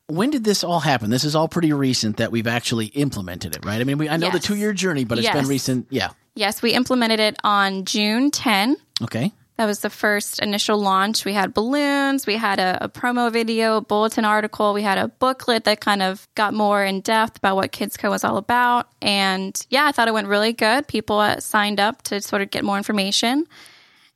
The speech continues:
Speaker 2: And then we're hoping to continue that to where it's not just a one-time launch, but maybe something that happens once a month to where they can kinda come to the church and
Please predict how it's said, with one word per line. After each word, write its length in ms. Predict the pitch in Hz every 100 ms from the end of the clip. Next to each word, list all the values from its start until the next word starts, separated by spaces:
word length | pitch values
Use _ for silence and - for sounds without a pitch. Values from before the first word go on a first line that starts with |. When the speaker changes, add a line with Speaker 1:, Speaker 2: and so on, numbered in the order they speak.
| -
Speaker 2:
And 640 | 214 214 214 214 214 208 -
then 200 | 226 214
we're 100 | 214
hoping 340 | 247 262 254 254
to 380 | - 240 226 220
continue 520 | 254 208 - 220 262
that 300 | 302 349 349
to 60 | -
where 100 | 233
it's 160 | 214 226
not 180 | 208
just 260 | 214 214 -
a 60 | 196
one-time 460 | 196 202 208 190
launch, 480 | 185 185 247 269 - - - - - - 196 - -
but 560 | 208 202 196 - - -
maybe 500 | 208 202 202 196 - -
something 440 | - 214 208 202
that 180 | 190 196
happens 420 | 220 196 196 185
once 240 | 202 196 208
a 40 |
month 460 | 190 185 262 - - - - -
to 100 | -
where 80 | 220
they 100 | 196
can 180 | 240 208
kinda 240 | 226 202
come 240 | - 208 208
to 80 |
the 80 | 208
church 580 | - 214 196 202 - - -
and 500 | 208 196 190 196